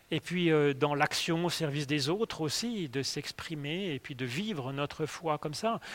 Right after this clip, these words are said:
Donc, en même temps, c'est le trépied, euh, fondamental pour Paul, mais en même temps, il le relativise par rapport à l'amour.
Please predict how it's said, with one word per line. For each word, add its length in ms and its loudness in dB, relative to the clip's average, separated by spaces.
Donc, 260 4
en 100 8
même 180 6
temps, 200 6
c'est 160 8
le 60 8
trépied, 800 4
euh, 120 0
fondamental 760 4
pour 240 -4
Paul, 360 4
mais 100 0
en 80 0
même 160 0
temps, 160 -2
il 140 2
le 100 6
relativise 800 0
par 180 0
rapport 340 -2
à 80 -2
l'amour. 420 -4